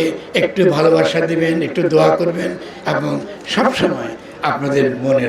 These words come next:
রাখবেন। আপনাদের, আপনাদের মনে, হৃদয়ে যদি একটু স্থান দেন, আমি বেঁচে যাব। আমার জাহান্নামের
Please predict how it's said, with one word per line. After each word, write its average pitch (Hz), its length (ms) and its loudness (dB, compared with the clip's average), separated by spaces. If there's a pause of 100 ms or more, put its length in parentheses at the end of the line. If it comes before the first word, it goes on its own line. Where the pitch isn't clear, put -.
রাখবেন। 110 360 -6 (440)
আপনাদের, 135 320 0
আপনাদের 147 340 -2
মনে, 160 160 4 (160)
হৃদয়ে 151 400 4
যদি 165 200 0
একটু 180 220 -2
স্থান 196 240 -2 (140)
দেন, 180 160 2 (500)
আমি 151 180 0 (180)
বেঁচে 151 280 2 (100)
যাব। 131 160 2 (480)
আমার 151 220 0 (520)
জাহান্নামের 170 680 2